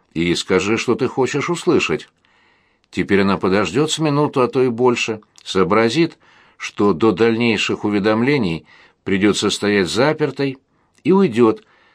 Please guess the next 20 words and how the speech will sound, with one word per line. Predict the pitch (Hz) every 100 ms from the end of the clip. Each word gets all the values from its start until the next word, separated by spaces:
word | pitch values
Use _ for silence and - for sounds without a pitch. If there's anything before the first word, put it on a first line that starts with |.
| _ _
скрывшись | - - 127 131 147 127
под | - 101
герметичной | 90 95 95 - 113 - 120
печатью | 123 113 135 120 135
молчания. | 139 156 156 190 175 82 73 _ _ _ _ _
Так | 160 160
и |
вышло. | 180 165 139 143 131 - _ _ _ -
Она | 82 95
распахнула | 98 - 104 - 110 107
дверь | 87 98 131 143 _ - _
и | -
пошла | 80 90 - 92
по | 101
коридору. | - 113 117 107 82 78 - _ _ _ _ _ _ _ _ _ _ _ _ _ _ _ _ -
Я | 104 107
шагнул | 110 127 110 123 113
было | 110 120
за | 107 131
ней, | 147 190 175